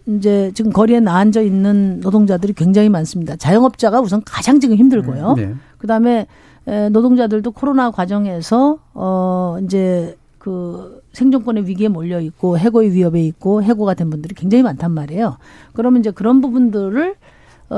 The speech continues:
Speaker 1: 어떻게 대책을 마련할 건가, 머리를 맞대야 된다고 생각합니다.
Speaker 2: 네.
Speaker 1: 그러니까 일체 지금, 어, 머리를 맞대지 않고 그다음에 비정규직,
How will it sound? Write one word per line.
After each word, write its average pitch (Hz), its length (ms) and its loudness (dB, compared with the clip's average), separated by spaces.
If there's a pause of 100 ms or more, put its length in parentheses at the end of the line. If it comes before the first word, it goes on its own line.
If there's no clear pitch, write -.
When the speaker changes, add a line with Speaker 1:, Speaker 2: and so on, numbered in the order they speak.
(160)
Speaker 1:
어떻게 196 1400 -6
대책을 196 340 -6
마련할 190 440 -6
건가, 180 320 -8
머리를 196 360 2
맞대야 285 380 0
된다고 214 320 2
생각합니다. 147 720 -6
Speaker 2:
네. 104 220 -2 (180)
Speaker 1:
그러니까 311 220 0
일체 359 360 -4
지금, 240 440 0 (380)
어, 226 120 -4
머리를 226 280 0
맞대지 220 380 -2
않고 202 680 -4
그다음에 202 320 -4
비정규직, 208 640 -2